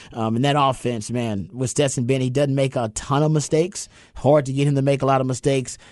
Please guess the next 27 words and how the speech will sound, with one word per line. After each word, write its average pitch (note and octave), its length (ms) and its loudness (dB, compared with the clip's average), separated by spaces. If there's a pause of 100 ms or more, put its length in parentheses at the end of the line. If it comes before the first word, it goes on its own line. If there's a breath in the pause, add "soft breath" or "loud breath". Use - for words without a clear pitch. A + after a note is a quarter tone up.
(100)
considering C3+ 440 0
how C3 100 0
much C3+ 180 0
football C3+ 360 0
he's A#2+ 160 -2
played C3+ 420 0
and G2+ 160 -8
seen. C#3+ 580 0 (320 loud breath)
Um, A2+ 200 -2
but A#2+ 100 -2
the B2 100 0
Georgia F3+ 380 2
defense, C3 760 -2 (140)
I - 40 -10
hate, G#3+ 300 0
uh, A2 140 -4
it's A#2 120 -8
strange D#3+ 400 0
to B2+ 100 -4
say F3 240 2
this, G#2 320 -6 (340 soft breath)
that's C3 480 0
what, C#3+ 380 2
if C3 100 -2
I'm D#3 120 4
a C3 140 2 (120)
Georgia C3+ 460 0